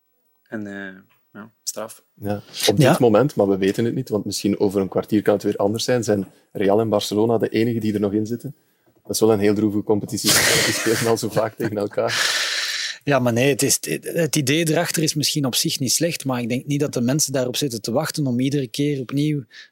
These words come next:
Speaker 3: eh, alleen maar die, die, eh, ploegen aan het werk te zien. Ik, ik zag vandaag nog een, eh, een reactie van een supporter van Arsenal, ehm, die kloeg.
Speaker 2: Geweldige reda-,
Speaker 3: Ja,
Speaker 2: reactie,
Speaker 3: geweldig.
Speaker 2: ja.
Speaker 3: Het was een beetje erover, maar, maar het, het, het, het typeerde wel wat erachter zit, hè. Arsenal, die, die, die vorig weekend niet eens kan winnen van Fulham, maar die dan wel in die, eh,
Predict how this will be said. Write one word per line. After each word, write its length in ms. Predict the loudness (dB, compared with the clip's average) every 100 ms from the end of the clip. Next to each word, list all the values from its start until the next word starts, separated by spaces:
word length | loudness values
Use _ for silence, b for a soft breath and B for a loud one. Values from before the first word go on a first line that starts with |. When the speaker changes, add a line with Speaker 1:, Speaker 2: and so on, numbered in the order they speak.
| _
Speaker 3:
eh, 420 | -10 -6 -6 -2
alleen 240 | 0 2 2
maar 160 | 0
die, 160 | 0 -4 -4
die, 440 | -2 0 2 2
eh, 80 | 0 -2
ploegen 340 | -2 0 2
aan 100 | 0
het 140 | 0 0
werk 180 | -2
te 80 | -2
zien. 200 | -2 -2
Ik, 400 | -4 -6 -8 -10 -6
ik 100 | -4
zag 140 | -2
vandaag 360 | -2 -2 -2 -2
nog 120 | -2
een, 140 | 0
eh, 380 | 0 -2 -4 -8
een 120 | -4 0
reactie 340 | 0 0 -2
van 120 | -2
een 80 | 0
supporter 480 | -2 -2 -4 -4 -2
van 160 | -4
Arsenal, 520 | -4 -6 -4 -4 -6 -8 B B B _
ehm, 420 | -6 -4 -4 -6
die 380 | -6 -6 -4 -4
kloeg. 320 | 0 2 2 2
Speaker 2:
Geweldige 320 | 0 -2 -6
reda-, 200 | -6 0
Speaker 3:
Ja, 100 | 2
Speaker 2:
reactie, 200 | 2 2
Speaker 3:
geweldig. 340 | 0 0 0
Speaker 2:
ja. 140 | -4 -6
Speaker 3:
Het 100 | 0
was 140 | 0
een 80 | 2
beetje 400 | 2 0 0 0
erover, 520 | 0 2 2 0 0 0
maar, 240 | 0 0
maar 180 | -2 -2
het, 140 | -6
het, 200 | -6 -8
het, 260 | -8 -10 -12
het 480 | -16 _ -20 -20 -8
typeerde 540 | -6 -2 0 0 0 2
wel 380 | 2 2 -2 -8
wat 280 | -6 -2
erachter 380 | 0 0 0 0
zit, 160 | 0 0
hè. 120 | -2
Arsenal, 420 | 0 0 0 0
die, 100 | 0
die, 180 | -2 -2
die 140 | -2
vorig 280 | -2 -2 -2
weekend 260 | -2 -2 -2
niet 120 | 0
eens 160 | -2 -2
kan 160 | -2
winnen 180 | 0 0
van 180 | -2 -2
Fulham, 380 | 0 0 0 0
maar 120 | 0
die 100 | 0
dan 160 | 0 0
wel 160 | 0 0
in 120 | 0
die, 260 | 0 0
eh, 140 | 0